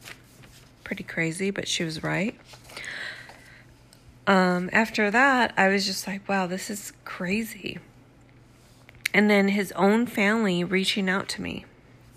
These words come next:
from over there. I didn't know what to think. I was totally beside myself. 'Cause you know what happened here. You know the assault. You all know that,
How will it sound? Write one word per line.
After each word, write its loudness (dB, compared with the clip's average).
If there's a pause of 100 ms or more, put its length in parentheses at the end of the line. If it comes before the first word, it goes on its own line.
(580)
from 2
over 2
there. 2 (2500)
I 8
didn't 10
know 6
what 0
to -14
think. -10 (1500)
I 10
was 6
totally 4
beside 2
myself. -8 (1160)
'Cause 0
you 4
know 8
what 4
happened 2
here. 2 (280)
You 0
know 2
the 0
assault. 0 (800)
You 2
all 6
know 0
that, 0